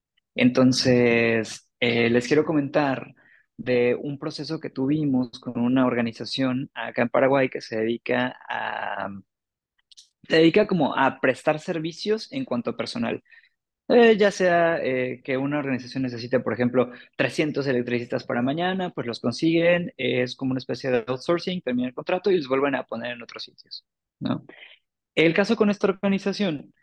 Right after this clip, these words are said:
es que ellos estaban buscando generar una especie de unidad de servicios compartido. Eh, esto es un cambio muy profundo porque las personas tenían quince años trabajando dentro de sus áreas, la gran mayoría dentro de los mismos puestos, había habido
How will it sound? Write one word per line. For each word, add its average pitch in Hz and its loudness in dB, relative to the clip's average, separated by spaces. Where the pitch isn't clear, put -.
es 147 2
que - 0
ellos 160 4
estaban 156 0
buscando 156 -2
generar 139 2
una 151 -4
especie 151 -2
de 135 -2
unidad 127 0
de 135 0
servicios 120 -8
compartido. - -4
Eh, 139 4
esto 180 -2
es 233 0
un 247 8
cambio 214 4
muy 202 4
profundo 170 -2
porque 123 -2
las 123 0
personas 151 -6
tenían 127 -4
quince 254 4
años 143 0
trabajando 131 -2
dentro 113 -6
de 107 -6
sus - -10
áreas, 143 -2
la 117 0
gran 127 0
mayoría 123 -2
dentro 123 -6
de 110 -8
los 113 -8
mismos 127 -6
puestos, 185 0
había 131 4
habido 123 0